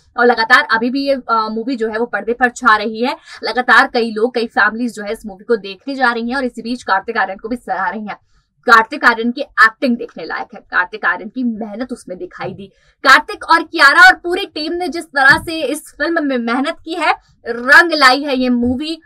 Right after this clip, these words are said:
और साथ ही दो सौ करोड़ के साथ जो आज works office collection, अ, किया है इस film ने, कई फिल्मों को अपने साथ पछाड़ा है।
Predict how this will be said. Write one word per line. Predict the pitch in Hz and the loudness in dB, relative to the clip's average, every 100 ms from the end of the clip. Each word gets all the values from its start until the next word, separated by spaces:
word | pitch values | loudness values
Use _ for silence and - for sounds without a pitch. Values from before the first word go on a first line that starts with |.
| _ - | _ -2
और | 254 | -2
साथ | - 311 330 | 0 4 4
ही | 339 277 | 4 -4
दो | 302 302 | -4 -4
सौ | 359 349 | -4 -2
करोड़ | 311 302 339 | 2 2 2
के | 311 | -6
साथ | - 277 302 | 0 4 4
जो | 240 311 | 2 -4
आज | 294 - 269 285 233 | -4 6 6 6 0
works | 247 302 - | 2 0 0
office | - 302 | -4 -4
collection, | - 233 247 - 349 294 - _ _ - | -6 -4 -4 -6 -10 -10 -20 _ _ 6
अ, | 262 262 269 | 8 10 8
किया | - 311 339 381 349 | 2 -6 6 6 6
है | 294 | 0
इस | 285 - 277 | -4 -6 -4
film | 294 294 | -2 -4
ने, | 302 | -6
कई | - 285 349 359 - _ _ _ 285 | -2 0 0 -4 -10 _ _ _ 2
फिल्मों | 285 330 359 | 4 4 2
को | 320 | 2
अपने | 302 277 294 | 2 2 -2
साथ | - 220 | 2 2
पछाड़ा | - - 262 - 220 220 214 | 0 2 2 4 2 2 2
है। | 214 | -2